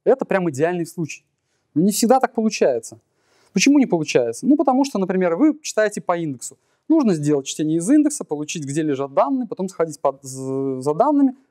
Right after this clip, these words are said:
Это уже два чтения. Вот пример, например, Кассандра. И не только Кассандра, многие с-, современные базы данных, они устроены по такому принципу. А,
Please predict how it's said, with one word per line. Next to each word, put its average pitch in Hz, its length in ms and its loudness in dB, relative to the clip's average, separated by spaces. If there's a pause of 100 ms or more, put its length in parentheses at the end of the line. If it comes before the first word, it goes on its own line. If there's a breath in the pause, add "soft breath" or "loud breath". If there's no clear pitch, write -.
Это 277 180 0
уже 175 240 2
два 143 220 2
чтения. 120 440 -6 (320)
Вот 277 140 0
пример, 220 260 2
например, 196 240 0
Кассандра. 127 580 -6 (1800 loud breath)
И 190 260 4
не 202 100 2
только 214 200 4
Кассандра, 156 400 2
многие 135 440 0
с-, 131 120 -12
современные 160 640 -2
базы 151 240 -2
данных, 302 300 2
они 226 140 2
устроены 220 380 -2
по 185 500 0
такому 175 320 -2
принципу. 139 420 -8 (1200 soft breath)
А, 143 380 -2